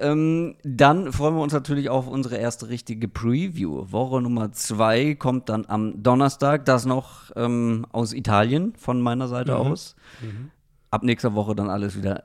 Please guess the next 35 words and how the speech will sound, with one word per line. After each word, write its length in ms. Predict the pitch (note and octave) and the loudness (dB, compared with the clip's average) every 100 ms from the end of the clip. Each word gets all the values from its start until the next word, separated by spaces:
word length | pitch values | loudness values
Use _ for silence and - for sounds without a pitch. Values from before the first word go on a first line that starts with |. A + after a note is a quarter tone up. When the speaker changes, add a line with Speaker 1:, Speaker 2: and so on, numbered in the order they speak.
| G#2+ | -4
Speaker 1:
ganz 440 | G2+ G2+ - - _ | -2 -2 -4 -14 _
normal 720 | A2 G#2 G#2 G#2+ A#2 A2 F#2+ | 0 4 4 6 6 6 4
und 200 | E2+ F2+ | -2 0
dann 180 | A2 F#2+ | 0 2
hoffentlich 440 | G2+ G#2 F#2+ - | 0 -2 -4 -4
auch, 360 | F#2 F#2+ F#2 - - | -2 0 -2 -10 -6
ähm, 540 | F#2 F2 F2 F2 E2+ D#2+ - - - | -4 -2 -2 -4 -6 -10 -20 -20 -8
mit 560 | - G#2 A#2+ - - - - _ _ _ - | 2 4 2 -2 -12 -14 -20 _ _ _ -2
besserem, 420 | G2+ G#2+ F#2+ F#2 | 0 0 0 -2
schnellerem 460 | - G2 F#2+ F#2 | -2 -2 -2 -4
Internet, 400 | F#2 G2 F#2+ F2 | -6 -4 -2 0
dass 120 | F#2+ F#2+ | -2 -4
ich 100 | - | -4
auch 240 | F2 - - - | -4 -6 -16 -2
vernünftig 720 | - D3 E3 B3+ - F#3 - | 4 6 6 4 2 -2 -2
alles 260 | D#3+ D#3 - | -2 -4 -2
gucken 280 | E3+ D#3+ | -2 -2
kann. 340 | - E2+ C#2+ - | -4 -6 -8 -10
Das 200 | - A2+ | -6 -4
wäre 120 | A#2+ A#2 | 2 2
hilfreich. 560 | B2+ - - D2 - - - - A#2+ | 2 -2 -4 -6 -8 -16 -20 -18 -2
Das 180 | - D#3+ | 6 6
war 80 | F3 | 6
auf 100 | D#3+ | 4
jeden 140 | E3+ D#3+ | 2 4
Fall 340 | D#3 D#3 D3+ | 4 4 2
Montag 720 | C#3+ C#3+ E3 G3+ E3 D#3 E3 - | 2 4 6 4 4 2 2 -6
für 320 | - - F3+ | -10 4 6
heute. 540 | C#3+ C#3 C#3 D3+ G3+ A3+ _ _ | 8 6 4 0 0 -2 _ _
Ich 80 | |
hoffe, 120 | B2+ B2+ | -6 -2
es 60 | |
hat 100 | B2 | -2
euch 120 | A#2 | -2
gefallen. 520 | - - A#2 C3 G3 | -4 4 6 8 4